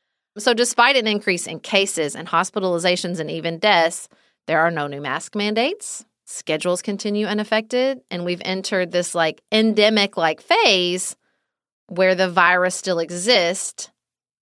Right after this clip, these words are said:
but the pandemic doesn't. And it feels weird. In some ways, it doesn't. I understand the presence of the vaccine, the presence of treatments. Listen, I took Paxlovid, but it still feels like we're in this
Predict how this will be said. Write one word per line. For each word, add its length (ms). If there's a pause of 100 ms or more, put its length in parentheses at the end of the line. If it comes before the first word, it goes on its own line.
(380)
but 160
the 80
pandemic 500
doesn't. 540 (720)
And 100
it 100
feels 440 (320)
weird. 340
In 80
some 220
ways, 160
it 120
doesn't. 380
I 160
understand 480
the 60
presence 340
of 80
the 80
vaccine, 640
the 80
presence 340
of 100
treatments. 400
Listen, 220
I 120
took 260
Paxlovid, 640 (880)
but 580 (220)
it 180
still 880 (1200)
feels 560
like 220
we're 100
in 220
this 360